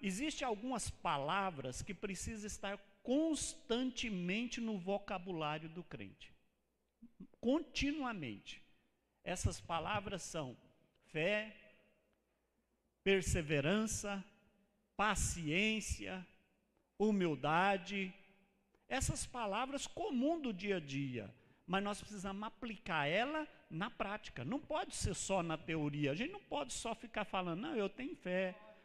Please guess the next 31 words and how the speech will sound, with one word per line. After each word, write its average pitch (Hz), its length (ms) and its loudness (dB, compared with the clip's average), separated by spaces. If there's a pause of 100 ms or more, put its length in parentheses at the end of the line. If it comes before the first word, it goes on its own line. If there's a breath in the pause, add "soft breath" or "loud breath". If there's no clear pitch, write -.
Mas 381 160 -2
você 349 100 -2
colocou 220 560 4
ela 196 240 6
em 147 120 0
ação? 185 580 -2 (420 soft breath)
"Não, 285 240 4
eu 240 120 8
tenho 320 260 2
paciência." 214 920 4
Mas 233 240 -2
será 220 280 0
que - 160 -6
tem 240 320 0
de 196 160 0
fato - 540 -4
paciência 160 1040 -2 (220 loud breath)
pra 185 120 2
esperar 180 800 2
aquela, 156 640 2 (280 loud breath)
aquela 180 400 2
nuvem 262 580 6
negra 196 600 4
que - 160 -4
passa 190 600 0
às 165 160 0
vezes 190 240 0
lá 262 260 2
no 247 140 2
seu 170 300 -2
lar? 170 480 0